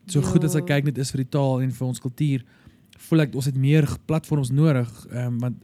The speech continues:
Speaker 1: eh, ek sê altyd Apple T V is goed, want Hulu is goed, want Netflix is goed, want Amazon is goed. En al die platforms, en ek dink, oh,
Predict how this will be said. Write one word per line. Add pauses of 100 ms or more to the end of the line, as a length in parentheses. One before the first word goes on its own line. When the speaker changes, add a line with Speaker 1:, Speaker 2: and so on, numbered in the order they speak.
(120)
Speaker 1:
eh,
ek
sê
altyd
Apple
T
V
is
goed,
want
Hulu
is
goed,
want (320)
Netflix
is
goed,
want
Amazon
is
goed. (580)
En
al
die
platforms,
en
ek
dink,
oh,